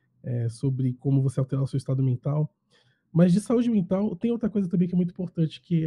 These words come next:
acho que foi a Gil que falou, que é o seguinte, é higiene do sono. As pessoas, elas não se atentam a isso, e é poderosíssimo quando você diminui a intensidade de luz ao longo do di-, ao longo do final da noite, né? Quando você começa a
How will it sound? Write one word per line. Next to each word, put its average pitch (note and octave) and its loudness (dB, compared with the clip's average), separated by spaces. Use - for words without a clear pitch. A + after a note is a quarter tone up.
acho C#3+ -4
que E3+ 0
foi E3+ 2
a E3 6
Gil D3+ 4
que - -4
falou, D3 0
que D3+ -2
é D3 4
o - -2
seguinte, C#3+ 0
é C#3 0
higiene F3+ 4
do F3 4
sono. B2 -2
As - -6
pessoas, D#3+ 0
elas D#3+ 4
não E3 4
se F3 -2
atentam D3 0
a B2 -2
isso, E3 -2
e C#3+ 0
é D3+ 0
poderosíssimo E3+ 4
quando D3+ 2
você D3 0
diminui E3+ 4
a F3 0
intensidade E3 2
de C#3+ 2
luz C#3+ 2
ao D3 2
longo C#3+ 2
do C3+ 0
di-, C3 -6
ao C3 -2
longo D#3 2
do D3+ 0
final D3+ 0
da C#3+ -2
noite, D3+ -2
né? D3 -6
Quando C#3 -2
você D3+ -2
começa E3+ -2
a D#3 0